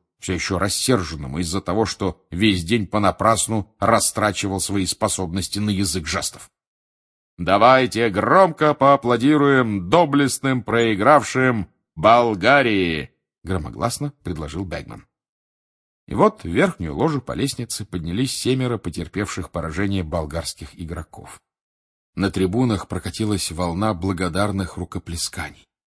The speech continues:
Гарри видел блеск и мерцание тысяч и тысяч объективов амниноклей, направленных на спортсменов.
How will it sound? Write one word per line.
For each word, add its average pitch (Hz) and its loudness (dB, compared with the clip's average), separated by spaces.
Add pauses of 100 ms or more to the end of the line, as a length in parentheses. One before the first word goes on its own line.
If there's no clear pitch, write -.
(200)
Гарри 104 2
видел 101 -2
блеск 98 0
и 87 -6
мерцание 107 0
тысяч - -6
и 117 -2
тысяч 120 -2
объективов 101 -2
амниноклей, 95 -2 (720)
направленных 98 0
на 98 -8
спортсменов. - -10